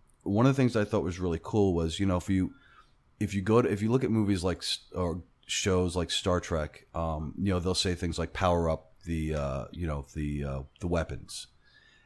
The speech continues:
And i-, it's, it's a little thing, you know, and you hear it in different sci-fi, uh, genre, in different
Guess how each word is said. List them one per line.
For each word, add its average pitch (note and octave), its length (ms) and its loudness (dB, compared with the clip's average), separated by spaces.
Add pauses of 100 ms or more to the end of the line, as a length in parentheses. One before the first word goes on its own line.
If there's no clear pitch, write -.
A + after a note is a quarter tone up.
(140)
And F#2+ 520 2
i-, G2 160 -2
it's, - 340 -4
it's G2+ 160 -4
a G#2 40 -2
little C3+ 300 2
thing, D#2+ 340 -4
you F2 80 0
know, F2 80 0
and F#2 80 0
you G2 60 0
hear B2 200 2
it G#2+ 80 -2
in G2 120 -4
different G#2 320 -4
sci-fi, E2+ 680 0 (180)
uh, D#2 260 -2
genre, D#2+ 420 -2
in F2+ 140 -4
different G2+ 300 -2